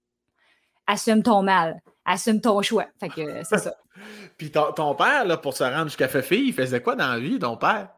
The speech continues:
Speaker 1: Il était chauffeur d'autobus, euh, pour, euh, Trois-Rivières, là, les
Speaker 2: Ok.
Speaker 1: autobus de la ville. Fait que lui, il jasait de ça avec, euh, mettons, ses clients, puis les autres chauffeurs. Puis, euh, « Y a-t-il quelqu'un qui connaît une bonne petite place pour ma fille ? » Puis, euh, ils ont dit, « Fifi, c'est, c'est le nom, là. » C'est la place où aller. Mais ça,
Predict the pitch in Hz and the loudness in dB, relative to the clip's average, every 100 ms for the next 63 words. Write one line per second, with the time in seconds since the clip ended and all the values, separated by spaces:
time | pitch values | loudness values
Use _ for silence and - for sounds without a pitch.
0 | - 208 208 233 240 302 349 269 240 202 | -8 -4 0 2 4 6 6 6 6 4
1 | 277 330 - 208 185 185 180 180 180 175 | 4 2 2 4 4 2 0 0 -2 -6
2 | - - - - 202 196 190 - 214 214 | -10 -20 -20 -12 -4 0 0 2 2 4
3 | 202 151 262 302 233 220 190 196 226 220 | 2 2 0 0 2 4 4 6 4 4
4 | 202 196 285 403 392 - 214 202 208 247 | 4 4 6 4 2 -4 0 2 4 6
5 | 285 226 208 208 247 226 214 254 233 247 | 6 6 4 4 4 2 2 2 2 2
6 | 208 220 202 208 226 240 247 233 233 202 | 0 0 0 0 0 0 -2 0 2 2
7 | 220 240 220 233 254 233 247 196 233 254 | 2 2 2 2 4 4 6 6 4 2
8 | 226 202 196 202 - 208 254 254 226 220 | 4 6 6 4 2 2 2 2 2 4
9 | 233 233 226 - - 226 240 247 220 214 | 4 4 4 0 -2 2 2 2 -2 -2
10 | - 226 240 240 214 190 190 196 190 190 | 0 0 0 -2 0 0 0 0 -2 -2
11 | 202 202 196 190 226 226 214 185 170 202 | -2 -2 -2 0 0 0 0 0 0 2
12 | 208 208 208 233 247 254 _ _ _ _ | 2 4 2 2 -2 -2 _ _ _ _
13 | - - 208 214 240 254 240 214 269 311 | -10 0 2 4 4 2 4 6 6 6